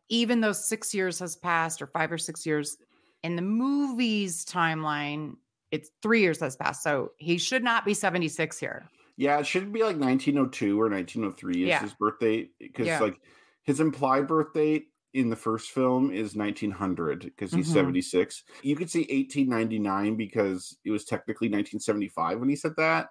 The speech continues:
Speaker 1: It's true.
Speaker 2: But like we talked about,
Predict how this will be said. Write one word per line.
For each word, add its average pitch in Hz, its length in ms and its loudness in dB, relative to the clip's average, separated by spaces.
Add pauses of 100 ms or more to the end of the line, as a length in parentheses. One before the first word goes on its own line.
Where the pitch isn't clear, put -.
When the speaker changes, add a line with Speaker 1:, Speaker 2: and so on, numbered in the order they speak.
(120)
Speaker 1:
It's 165 140 -4
true. 135 300 -2 (140)
Speaker 2:
But 107 300 4 (320)
like 117 220 0
we 113 80 0
talked 113 380 0
about, 98 380 4